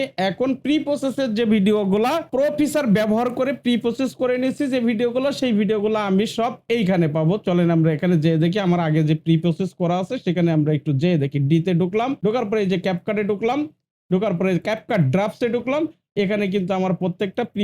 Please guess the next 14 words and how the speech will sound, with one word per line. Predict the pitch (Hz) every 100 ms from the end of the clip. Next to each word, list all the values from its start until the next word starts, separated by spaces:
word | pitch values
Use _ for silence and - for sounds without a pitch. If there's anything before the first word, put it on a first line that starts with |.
| 175
প্রসেস | 185 247 262 - 151 185
ভিডিও | 202 196 165
রয়েছে। | 151 131 156
এরপরে | 165 196 247 277 - _ _ 170
আমরা | 180 180
চলে | 196 190
যাব | 190 190 180
কোথায়, | 185 226 269 311 - 185
এই | 170
যে | 170
রিসোর্সে | 185 214 202 226 226
চলে | 220 220
যাব। | 214 247
রিসোর্সে | 202 214 214